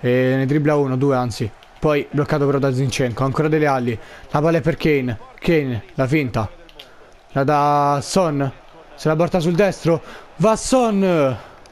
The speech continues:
Niente. Blocca la porta. Adesso è il contropiede con, eh, Thiago che la dà a De Bruyne. Ci saranno ragazzi dei tagli solo quando uscirà la palla o cose così. Gioca Cancelo. Lancia Fernando Silva.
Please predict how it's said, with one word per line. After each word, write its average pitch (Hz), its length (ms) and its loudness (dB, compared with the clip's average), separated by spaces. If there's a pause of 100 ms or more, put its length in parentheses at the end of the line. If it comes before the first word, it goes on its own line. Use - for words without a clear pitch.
Niente. 120 520 -2 (600)
Blocca 143 240 0
la 143 100 2
porta. 135 280 0
Adesso 143 220 0
è - 20 2
il 139 60 -4
contropiede 147 440 0
con, 143 240 -2
eh, 139 220 -2 (420)
Thiago 135 360 0
che 127 80 2
la 131 80 2
dà 143 100 2
a 147 40 0
De 143 140 -2
Bruyne. 123 640 -2 (640)
Ci - 120 -4
saranno 147 260 0
ragazzi 151 380 0
dei 143 80 2
tagli 139 280 0
solo 131 260 0
quando 127 260 0
uscirà 123 240 -4
la 120 100 0
palla 117 320 -2
o 107 60 -4
cose 120 240 -4
così. 107 280 -4 (1400)
Gioca 139 300 0
Cancelo. 120 540 -2 (240)
Lancia 143 380 0
Fernando 151 420 0
Silva. 117 440 -2